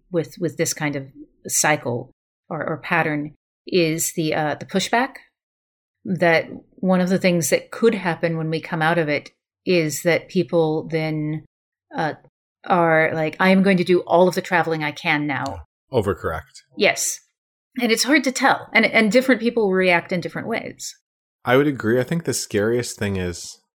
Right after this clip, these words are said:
Speaker 2: how bad off a lot of people in the U S are economically in
Speaker 1: Yep.
Speaker 2: terms of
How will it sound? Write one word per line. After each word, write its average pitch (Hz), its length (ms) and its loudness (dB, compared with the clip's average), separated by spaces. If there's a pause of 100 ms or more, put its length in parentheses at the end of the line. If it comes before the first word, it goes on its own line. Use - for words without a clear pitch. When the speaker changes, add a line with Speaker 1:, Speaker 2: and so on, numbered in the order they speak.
(400)
Speaker 2:
how 120 220 4
bad 101 400 0
off 87 420 -4
a 87 60 -8
lot 87 220 -4
of 85 160 -10
people 82 320 -6
in 78 80 -4
the 78 100 -6
U 76 200 -6
S 76 180 -12
are 69 220 -10
economically 82 800 -4
in 95 60 2
Speaker 1:
Yep. - 120 2
Speaker 2:
terms 92 240 -2
of 85 300 -4